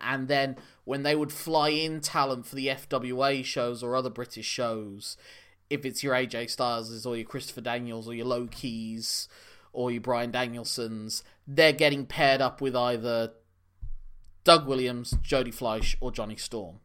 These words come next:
'Cause they're the three that could keep up with the higher caliber of, uh, quality that America was providing. And it's just the sense that these guys know each other. Like I said, this is a match that they have, and I feel like they know, "Okay, let's do sequence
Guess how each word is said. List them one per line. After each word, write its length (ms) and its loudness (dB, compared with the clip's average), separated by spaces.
'Cause 160 -2
they're 220 10
the 100 0
three 320 -2
that 160 -6
could 220 -12
keep 320 -6
up 280 -8
with 180 -6
the 80 -4
higher 300 -2
caliber 500 -2
of, 260 -10
uh, 240 2
quality 420 -2
that 160 -8
America 480 -2
was 140 -8
providing. 640 -4
And 140 10
it's 100 0
just 160 0
the 80 0
sense 260 4
that 100 -8
these 180 -4
guys 240 4
know 240 2
each 180 -6
other. 140 -6
Like 180 -2
I 40 -12
said, 200 -8
this 160 -4
is 120 -2
a 40 0
match 380 -2
that 80 -14
they 140 -6
have, 160 -2
and 80 -4
I 80 -2
feel 260 2
like 160 4
they 160 0
know, 480 2
"Okay, 240 2
let's 140 0
do 120 -6
sequence 400 -4